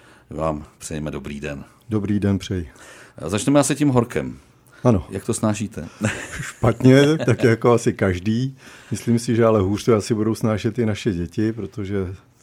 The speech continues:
Speaker 2: ta, ta horka jsou opravdu veliká a každý s tím trochu trpí.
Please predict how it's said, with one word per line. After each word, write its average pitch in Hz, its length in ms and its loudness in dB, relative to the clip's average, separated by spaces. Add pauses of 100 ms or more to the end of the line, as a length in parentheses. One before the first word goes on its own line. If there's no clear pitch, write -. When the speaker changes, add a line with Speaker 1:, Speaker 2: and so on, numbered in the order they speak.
(140)
Speaker 2:
ta, 113 80 -12
ta 90 300 -6 (220)
horka 98 280 -4
jsou 98 240 -2
opravdu 95 360 -2
veliká 113 640 0 (520)
a 92 420 -6 (920)
každý 98 320 -6
s - 60 -10
tím 104 160 -2
trochu 101 280 -4
trpí. 95 400 -4